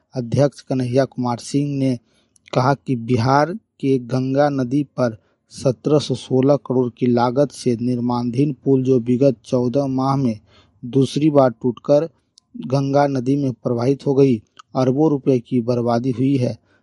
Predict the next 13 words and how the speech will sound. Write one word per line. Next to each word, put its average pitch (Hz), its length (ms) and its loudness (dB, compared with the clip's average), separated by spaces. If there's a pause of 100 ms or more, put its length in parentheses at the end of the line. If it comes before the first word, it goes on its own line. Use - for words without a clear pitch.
(200)
यह 143 140 6
रुपया 131 340 2
बिहार 127 500 0
में 131 160 -4
आम 123 340 -2
जनता 117 680 -6 (340)
का 123 120 2
रुपया 127 480 2
है, 123 120 -2
बिहार 120 400 0
के 120 160 -4
गरीब 123 400 -2
जनता 117 420 -6